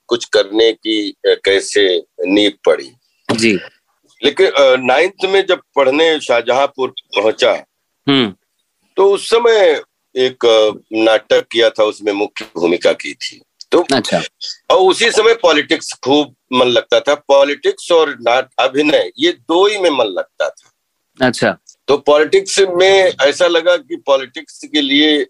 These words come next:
Speaker 1: अ, इधर पॉलिटिक्स में खूब कोशिश कर रहा था, इधर जो है, अ, नाटकों में भी हिस्सा लेने लगा था।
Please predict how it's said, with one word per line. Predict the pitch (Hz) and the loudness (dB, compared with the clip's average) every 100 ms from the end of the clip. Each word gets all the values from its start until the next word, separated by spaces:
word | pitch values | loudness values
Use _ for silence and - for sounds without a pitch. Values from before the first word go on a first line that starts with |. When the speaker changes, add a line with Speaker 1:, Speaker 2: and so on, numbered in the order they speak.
| - | 0
Speaker 1:
अ, | 113 117 - - _ _ _ 117 | 2 2 0 -10 _ _ _ -6
इधर | 117 147 | 0 0
पॉलिटिक्स | 135 127 120 - 143 - | 2 0 0 -4 -6 -4
में | 139 151 | -2 0
खूब | - 156 151 _ | 0 -2 -2 _
कोशिश | - 131 147 | -2 -2 -4
कर | - 131 | 0 2
रहा | 135 131 | 2 2
था, | 131 131 | 2 0
इधर | 120 120 113 127 - | 0 -2 0 0 0
जो | 117 107 | -2 2
है, | 104 98 - _ _ _ _ _ - | 0 0 -4 _ _ _ _ _ 0
अ, | 98 101 98 _ _ - | 2 2 -2 _ _ -14
नाटकों | 92 98 104 120 160 | -4 -2 -2 -2 -2
में | 165 151 | 0 0
भी | 131 127 | 0 -2
हिस्सा | 113 - 123 | -2 0 0
लेने | 113 107 104 101 | 2 0 0 -2
लगा | 98 92 | 0 0
था। | - 110 - | 0 -2 -2